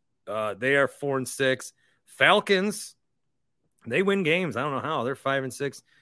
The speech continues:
Washington, like I said, six and five, the eighth seed. They could be the seventh seed if the Niners lose. I do like the Niners tonight in Mexico City. Uh, and then the Cowboys at seven and three, the Giants at seven and three, the Buccaneers at five and five, leading that division. I guess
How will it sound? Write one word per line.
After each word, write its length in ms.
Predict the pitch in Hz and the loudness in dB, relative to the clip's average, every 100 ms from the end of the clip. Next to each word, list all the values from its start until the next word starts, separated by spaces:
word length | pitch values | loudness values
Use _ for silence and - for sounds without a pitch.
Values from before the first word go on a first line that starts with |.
| _ - | _ -2
Washington, 500 | 131 147 147 131 139 | 2 2 2 -4 -2
like 160 | 131 | -2
I 60 | 120 | -2
said, 280 | - 135 110 | -2 -4 -4
six 260 | 131 123 | -8 -8
and 100 | 117 | -8
five, 280 | - 135 127 | -4 -2 -2
the 140 | 113 120 | -2 -4
eighth 160 | 120 | -4
seed. 180 | - 117 | -6 -6
They 100 | 117 | -6
could 140 | 123 | -8
be 80 | 107 | -10
the 100 | 104 | -10
seventh 360 | - 120 113 110 | -8 -8 -8 -8
seed 160 | 120 | -10
if 100 | 104 | -12
the 80 | 107 | -12
Niners 360 | 107 113 107 95 | -10 -8 -8 -8
lose. 520 | 110 123 123 117 - _ _ _ _ _ _ - | -8 -6 -6 -8 -14 _ _ _ _ _ _ -14
I 60 | |
do 180 | 95 120 | -8 0
like 220 | 131 123 | 2 2
the 80 | 120 | 2
Niners 640 | 117 123 123 120 110 - | 2 2 2 0 -4 -8
tonight 480 | - 120 117 120 120 | -10 -6 -2 -2 -4
in 140 | 113 101 | -6 -8
Mexico 380 | 98 - - 104 | -8 -10 -12 -12
City. 560 | - - 151 151 135 _ _ _ _ _ _ _ _ _ _ | -8 -2 0 0 -2 _ _ _ _ _ _ _ _ _ _
Uh, 300 | 104 110 110 - | -2 2 2 0
and 100 | 117 | -2
then 80 | 117 | -2
the 80 | 110 | -2
Cowboys 500 | - 143 147 143 131 | 4 6 8 6 4
at 120 | 117 | 0
seven 300 | 147 135 131 | 4 4 2
and 100 | 123 | 0
three, 180 | 131 120 | 0 0
the 100 | 92 | -2
Giants 380 | 104 110 127 | 0 2 0
at 80 | 117 | -2
seven 280 | - 123 120 | 0 0 0
and 120 | 110 | -2
three, 140 | 123 113 | -2 -4
the 80 | |
Buccaneers 540 | 95 110 - 117 117 113 | -2 -4 -2 -2 -2 -2
at 80 | 107 | -2
five 260 | 120 117 | 0 0
and 120 | 110 | -2
five, 260 | - 117 107 | 0 0 0
leading 240 | 107 110 | -4 -2
that 140 | 110 107 | -2 -4
division. 440 | 101 110 120 127 | -4 -4 -2 -2
I 60 | 104 | -2
guess 260 | 104 98 | -2 -4